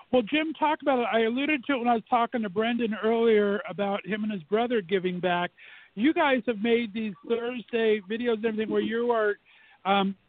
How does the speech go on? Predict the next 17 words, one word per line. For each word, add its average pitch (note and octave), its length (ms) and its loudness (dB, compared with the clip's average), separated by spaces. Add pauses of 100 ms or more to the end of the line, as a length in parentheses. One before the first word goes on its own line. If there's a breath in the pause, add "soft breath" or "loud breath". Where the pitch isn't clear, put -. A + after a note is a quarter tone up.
(180)
doing C#4 260 0
these B3+ 240 2
songs A#3 400 4
and G3 160 2
you're A#3 120 2
picking B3 420 -2
a G#3+ 40 -2
different G#3+ 320 0
organization G3 720 -4
to F#3 60 -6
give F3+ 260 -4
back F#3+ 280 -2 (160)
to G3+ 280 0
as F3 120 -4 (100)
well. D#3+ 600 4
I E3+ 100 -4
love G#3 460 0